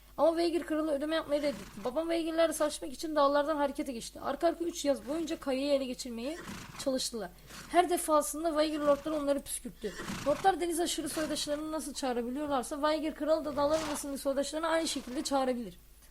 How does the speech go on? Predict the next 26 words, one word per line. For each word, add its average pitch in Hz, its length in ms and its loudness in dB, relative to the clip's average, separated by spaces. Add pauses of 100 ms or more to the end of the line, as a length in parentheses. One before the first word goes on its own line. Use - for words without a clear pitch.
(380)
Babam 339 240 4
beni 359 140 0
mirasından 330 540 4
yoksun 339 360 -2
bırakmasaydı 302 500 0
eğer 311 280 4
Reyved'in 330 440 0
lorduna 285 340 2
sadakat 285 500 0
yeminimi 277 480 -4 (420)
ilan 269 320 2
edecektim. 196 480 -10 (1700)
Mirasım 330 480 6
elinden 320 360 2
alındığı 311 360 2
gibi 285 220 0
yükümlülüklerim 285 800 -2
de 247 140 0
bana 269 180 0
gösterilmiş 277 520 -2
oldu 240 220 0
ve 233 200 -2
bu 247 240 -4
Vaygir'in 247 420 0
kralının 233 420 -4
kaybı. 208 440 -2